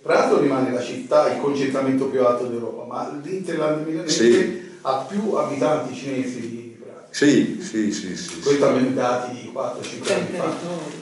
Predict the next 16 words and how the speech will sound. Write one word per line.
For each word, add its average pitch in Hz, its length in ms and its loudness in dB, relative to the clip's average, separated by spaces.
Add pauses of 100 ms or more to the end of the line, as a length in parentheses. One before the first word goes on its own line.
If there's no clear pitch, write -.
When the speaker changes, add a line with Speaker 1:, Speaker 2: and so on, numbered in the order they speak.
Speaker 2:
Sì, 113 460 2
sì, 101 240 -6
sì, - 180 -6 (180)
sì. 85 280 -10 (500)
Ma 123 160 4
sai, 147 260 6
tra 110 120 2
l'altro 127 440 6
ormai 120 760 4
la 120 200 2
cosa 143 280 4
paradossale 139 920 6
è 113 160 6
che 120 100 4
Chinatown 123 960 4
milanese, 117 1080 4